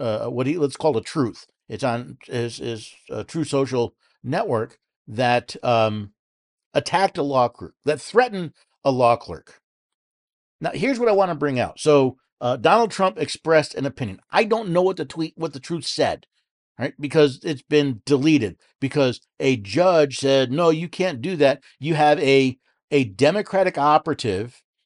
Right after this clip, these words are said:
that is a law clerk, I believe a law clerk for this judge, a judge that has,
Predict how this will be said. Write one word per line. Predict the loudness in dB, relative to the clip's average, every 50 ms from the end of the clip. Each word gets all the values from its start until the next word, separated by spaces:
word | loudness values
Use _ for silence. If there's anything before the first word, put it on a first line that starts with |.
| _ _
that | -4 -2 0 0
is | 0 -2 -2 -2
a | -2 -2
law | -2 -2 0 2 2 2 2
clerk, | 0 0 2 4 4 4 2 0 _ -10
I | -6 -4
believe | -4 -4 -2
a | 0 2
law | 2 2 2
clerk | 2 0 -2 -2 -2 -4
for | -8 -8
this | -6 -6 -6 -6
judge, | -8 -6 0 2 4 4 4 4 0 -2 -6 -12 _ _ _ _
a | -4 -4 -4
judge | 0 2 4 4 4 4 2
that | 0 0
has, | -2 -4 -6 -8 -10